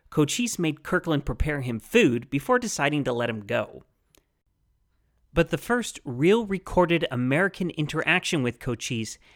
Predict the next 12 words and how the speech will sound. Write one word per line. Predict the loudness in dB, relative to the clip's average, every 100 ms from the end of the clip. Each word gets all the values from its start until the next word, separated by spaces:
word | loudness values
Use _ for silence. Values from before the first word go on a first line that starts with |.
| _ -2
happened | 0 0 -2
in | -2 -4
December | -4 -4 -2 0 -2 -2
eighteen | -4 -4 -4 -4 -4
fifty-eight, | -4 -6 -4 -4 -4 -8 -20 _ _ _ _
which | -2 -2 2
was | 0 2
the | -2 2
intro | 2 4 2 2
into | -2 -4
today's | -6 0 2 2
episode, | 0 0 -2 -4 -6 -12